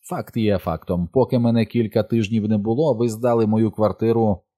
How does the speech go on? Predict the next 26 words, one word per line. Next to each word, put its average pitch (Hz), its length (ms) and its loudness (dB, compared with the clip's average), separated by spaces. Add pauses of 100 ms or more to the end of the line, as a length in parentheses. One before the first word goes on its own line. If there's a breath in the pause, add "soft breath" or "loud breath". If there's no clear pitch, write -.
(120)
він 87 260 -2
перевірив 87 540 -2
свої 85 280 -4
записи, 80 560 -4 (640)
«Джорджу 147 360 0
і 143 60 4
Аделі 127 400 4
Б'юкененам, 87 800 -2
котрі 95 440 0
й 92 60 0
не 98 120 2
думають 117 440 2
вибиратися». 85 840 -2 (840)
Чоловік 92 460 -4 (140)
згорнув 87 560 -6
теку. - 340 -10 (840)
«Що 92 300 -4
ж», - 220 -10
сказав 82 420 -6
він, 76 280 -8
«такі 147 320 -6
помилки 160 560 0
іноді 135 320 0
трапляються, 123 760 0
людський 117 400 -2
фактор. - 480 -4